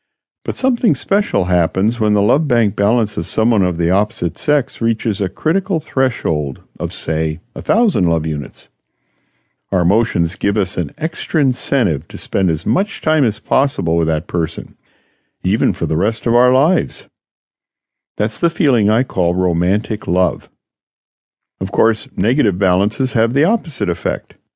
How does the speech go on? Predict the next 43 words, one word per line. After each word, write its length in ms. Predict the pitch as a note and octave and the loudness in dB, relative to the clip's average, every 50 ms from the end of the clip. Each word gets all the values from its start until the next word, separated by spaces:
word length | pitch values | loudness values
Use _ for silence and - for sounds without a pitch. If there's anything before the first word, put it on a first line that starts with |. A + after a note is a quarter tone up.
| _ _ _ _ _ _ _ _ _ _ _ _ _ _ _ _ _ _ | _ _ _ _ _ _ _ _ _ _ _ _ _ _ _ _ _ _
Just 240 | - G#2 G2+ - - | -2 -2 -2 0 0
like 200 | F#2+ F#2 F2+ - | 0 0 0 -2
a 60 | D#2+ | -6
checking 480 | - - - A#2 A#2+ - B2+ G#2 F#2+ | -6 -2 -4 -4 -2 0 0 2 2
account, 480 | F#2 F2 - - F2+ E2+ F2+ B2 - - _ _ _ _ _ _ _ _ _ _ _ _ _ _ _ _ - | 2 0 -2 -2 0 0 2 0 0 -4 _ _ _ _ _ _ _ _ _ _ _ _ _ _ _ _ -4
a 60 | F2+ | -2
love 220 | F2 G2+ G2+ G2 | 0 0 0 0
bank 240 | G2 G2+ G2 G2 F#2 | 0 0 0 0 -2
account 380 | G2+ F2+ - - G#2+ A2+ A#2+ - | -4 -6 -2 0 0 0 0 -2
can 160 | - A2 G#2+ | -4 -4 -2
be 120 | B2+ C3 C3+ | 2 2 2
in 80 | C3+ | 4
the 100 | C#3 C#3 | 4 2
red 340 | C3 C3+ E3+ G3+ F3+ G2+ D#2 | 2 2 2 2 2 0 0
when 220 | D#2+ F2+ F2 F2+ F#2+ | 0 0 2 2 2
love 180 | G#2 G#2+ G#2 | 2 2 2
units 400 | G2+ G#2 G#2+ G#2 G#2 G2+ - - | 2 0 2 2 0 -2 -4 -8
continue 540 | - - G2 G2 - - - G#3 G#3 D#3+ A#2+ | -6 -4 -4 -4 -2 -2 0 2 4 4 2
to 100 | G#2 G2+ | 2 2
be 140 | G#2 A2+ A2+ | 2 2 2
withdrawn 760 | G#2 G#2+ G#2+ - - C#3 D3 F3+ E3+ A2 F2 D2+ D2+ F2 - | 2 0 0 -2 -2 0 2 2 4 2 2 0 -4 -6 -4
after 300 | F#2+ G2 G2 - - G2 | -4 -4 -4 -2 -2 0
none 240 | F2 F2+ G2 F#2+ F2+ | 0 2 2 2 2
are 140 | E2+ F2 F#2+ | 2 2 2
left. 400 | C3 E3 - - - - - - _ _ _ _ _ _ _ _ _ _ _ _ _ _ _ _ _ _ _ _ _ _ _ _ _ | 2 2 0 -2 -6 -14 -20 -20 _ _ _ _ _ _ _ _ _ _ _ _ _ _ _ _ _ _ _ _ _ _ _ _ _
If 100 | G#2 F#2 | -4 -2
a 60 | E2+ | 0
man 240 | D2+ F2+ F#2+ G2+ G#2+ | 0 2 2 2 2
at 100 | G2 - | 0 0
work 300 | - G2+ C3+ D3 - - | 2 2 2 0 -2 -4
who's 220 | - G2 F#2+ F2 G2+ | -2 -2 -2 -2 -2
been 180 | A2+ A#2+ A2+ | -2 0 2
annoying 640 | G#2+ F2+ F#2+ G#2+ C3 E3 F3+ E3 B2 A#2+ A#2+ A2+ - | 2 2 2 4 4 4 4 4 4 4 2 2 0
eventually 560 | - G2 G2+ A#2 D3 D#3 - - A#2+ G2 F#2+ | 0 0 2 2 0 0 0 0 0 0 2
has 320 | F#2 G2+ G2 F#2+ F#2+ F2+ - | 2 2 2 2 2 0 -2
a 140 | - C#2 | -4 -2
love 340 | E2 D#2 E2+ F#2+ G#2+ G#2+ G2+ | 0 0 2 2 0 0 0
bank 320 | G#2 G2+ G2 F#2 F2 F2 - | 0 0 0 0 -2 -2 -2
balance 460 | F2+ F#2 G#2+ A2+ G#2 F#2 E2 - - | 0 2 2 2 2 0 -2 -2 -2
of 180 | E2+ D#2+ D#2 | -2 -2 -2
negative 480 | E2 F#2 G#2 A2 G2+ F2+ E2+ E2 E2 - | -2 -2 0 0 0 0 0 -2 -4 -4
two 200 | - A2 G2 F2 | -2 0 0 2
hundred, 480 | F#2 C3 D#3 F3 C3 E2+ D#2+ D#2+ F#2 | 2 2 2 2 2 0 0 -2 -4